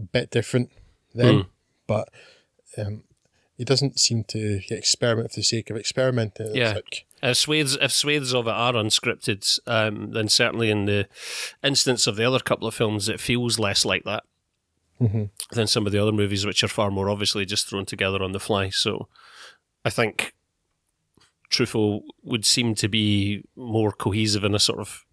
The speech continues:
Speaker 2: palatable sense, uh, for, for my sensibilities, at least anyway. And a lot, uh, a lot of what I found, and not challenging in a technical term, 'cause I'm quite sure I've got the faculties to, to cope with slightly more demanding aspects of filmmaking,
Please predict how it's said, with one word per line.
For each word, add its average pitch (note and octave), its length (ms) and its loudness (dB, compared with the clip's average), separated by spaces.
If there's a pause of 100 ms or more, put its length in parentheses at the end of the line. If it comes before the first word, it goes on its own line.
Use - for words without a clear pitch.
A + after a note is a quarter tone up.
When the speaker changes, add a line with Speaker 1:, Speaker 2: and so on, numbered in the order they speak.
(280)
Speaker 2:
palatable A2 560 -2
sense, - 580 0 (120)
uh, G#2+ 420 0
for, G2+ 240 -4
for - 260 -6
my G#2 160 0
sensibilities, G2+ 760 -2
at - 60 -8
least G#2+ 220 -2
anyway. G2+ 300 -2
And F#2+ 200 -6 (540)
a G#2 80 -4
lot, G#2 340 2
uh, G2+ 280 0
a G#2+ 100 -4
lot A2 240 0
of G2+ 120 -8
what A2 180 -2
I - 40 -6
found, G2+ 400 -2 (560)
and B2+ 180 0
not E3+ 180 0
challenging G#2+ 500 0
in G2 100 -2
a G2 60 -6
technical A#2 360 0
term, G2+ 260 0
'cause - 180 -4
I'm G2+ 100 -4 (180)
quite A#2 220 0
sure A2+ 140 2
I've G2 80 -4
got G2+ 100 -4
the G2 80 -8
faculties G#2 560 -2
to, G2 280 -2
to A2 140 -2
cope - 300 -2
with A2+ 200 -2 (120)
slightly A2+ 380 0
more A#2 180 2
demanding A#2+ 480 0
aspects A#2 440 0
of - 80 -4
filmmaking, B2+ 480 0